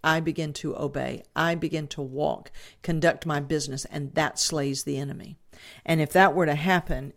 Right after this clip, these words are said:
in churches and in nations and in organizations and businesses and all across culture, inch by inch, day by day, God's kingdom not only will rule in our hearts, but will begin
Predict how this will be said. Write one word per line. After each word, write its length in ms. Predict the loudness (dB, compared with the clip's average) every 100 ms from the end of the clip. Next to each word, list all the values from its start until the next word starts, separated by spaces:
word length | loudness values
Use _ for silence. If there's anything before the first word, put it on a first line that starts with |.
| -10
in 180 | -8
churches 540 | -4 0 0 0 -4 -4
and 320 | -6 -4 -4
in 320 | -6 -6 -4
nations 560 | -2 0 -2 -4 -4 -4
and 180 | -4 -4
in 100 | -6
organizations 1000 | -2 -2 -2 -4 0 0 -2 -6 -8 -10 -16 -14 -4
and 180 | -2 4
businesses 760 | 4 4 -4 -4 -2 -2 -4
and 240 | -6 -6 -8 -4
all 200 | 4 6
across 380 | 4 2 -2 -2
culture, 720 | -4 -2 -2 -2 -6 -6 -8 -14 _ _ _ _ _ _ _ _ _ _ _ _ -2
inch 260 | 0 0 0
by 220 | 0 -2
inch, 420 | -2 -2 -2 -4
day 280 | 0 0 2
by 260 | 0 -2
day, 560 | -2 -2 0 -2 -6 -10 _ _ _ _ _ -20 -20 _ _ _ _ _ _ _ -2
God's 280 | 0 2
kingdom 560 | 8 8 8 2 -2 -4
not 160 | -2 -2
only 300 | 0 0 0
will 180 | -2 0
rule 320 | 2 2 2
in 80 | -2
our 160 | -6
hearts, 520 | -6 -2 0 -2 -4
but 100 | -6
will 100 | -6
begin 480 | -6 -6 -6 -6 -8